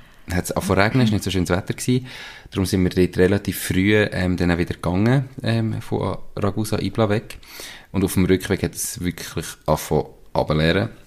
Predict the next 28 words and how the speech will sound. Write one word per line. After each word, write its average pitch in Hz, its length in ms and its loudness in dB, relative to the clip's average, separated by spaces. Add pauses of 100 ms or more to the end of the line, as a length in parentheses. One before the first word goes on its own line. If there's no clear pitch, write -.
(960)
Ähm, 85 460 0 (140)
also 92 160 2
man 87 80 4
hat 87 100 2
echt - 160 -2
die - 60 -6
Strasse 92 380 2
gar 85 120 2
nicht 82 120 2
mehr 82 80 -2
gesehen. 110 440 0 (440)
Wenn 85 260 4
ein - 160 -6
Auto 85 260 0
entgegengefahren 90 840 0
ist 104 320 -4
und 87 160 -6
so 85 400 0 (360)
durch - 140 -2
die - 60 -4
Strasse 90 280 2
gefahren 95 320 2
ist, 101 180 -2
dann 90 80 2
ist 80 80 -2
wirklich 87 200 -2
einfach 82 360 -2 (800)
Scheibe 90 540 2